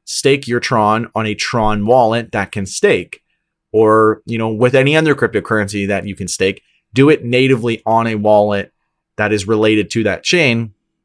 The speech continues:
that can actually perform that function. And it's not, you know, lending or something else. Um, and you can generally tell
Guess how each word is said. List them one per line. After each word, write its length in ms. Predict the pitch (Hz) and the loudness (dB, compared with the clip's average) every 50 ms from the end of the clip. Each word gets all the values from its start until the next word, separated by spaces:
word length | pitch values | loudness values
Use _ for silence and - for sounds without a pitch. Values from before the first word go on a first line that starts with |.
| _ _ _ _ _ _ - - | _ _ _ _ _ _ -20 -6
that 160 | 110 113 107 - | -4 -4 -4 -2
can 260 | - - 131 127 123 | -2 0 0 2 2
actually 340 | 120 113 107 - - 117 95 | 0 0 -2 -2 -4 -6 -6
perform 340 | - 107 - - 117 110 | -8 -8 -6 -4 -4 -2
that 200 | 101 98 92 - | -2 -2 -4 -2
function. 480 | - 104 104 101 - - 98 92 92 87 - - - - _ _ _ - | -2 -2 -2 -2 -4 -6 -6 -6 -6 -8 -12 -16 -20 -20 _ _ _ -6
And 100 | 107 107 | -4 -4
it's 160 | 98 - - | -4 -2 -2
not, 300 | 117 110 107 95 - - _ _ _ _ _ _ | 0 0 0 0 -2 -6 _ _ _ _ _ _
you 120 | - 104 98 | -10 -8 -8
know, 240 | 90 87 - - _ _ _ _ _ _ _ _ - | -8 -8 -10 -14 _ _ _ _ _ _ _ _ -4
lending 420 | 104 - - 117 107 104 95 95 | -2 -2 0 0 -2 -2 -4 -4
or 80 | 90 95 | -6 -6
something 340 | - - 98 90 90 92 104 | -6 -6 -6 -6 -6 -4 -4
else. 360 | 101 76 67 69 - - - _ _ _ _ _ _ _ _ _ _ _ | -4 -4 -6 -8 -12 -14 -16 _ _ _ _ _ _ _ _ _ _ _
Um, 460 | 107 104 101 101 98 98 95 95 87 - | 0 2 2 2 2 0 0 -4 -8 -4
and 140 | - 123 135 | 0 0 0
you 80 | 131 | 2
can 160 | 135 156 135 120 | 2 0 0 0
generally 640 | 104 110 143 156 160 151 143 139 127 117 110 107 101 | 2 2 2 2 2 2 2 2 2 2 0 -2 -4
tell 720 | - - - 185 170 147 98 85 85 87 113 160 190 | -6 -6 -4 -2 0 0 0 0 0 -2 -2 -4 -6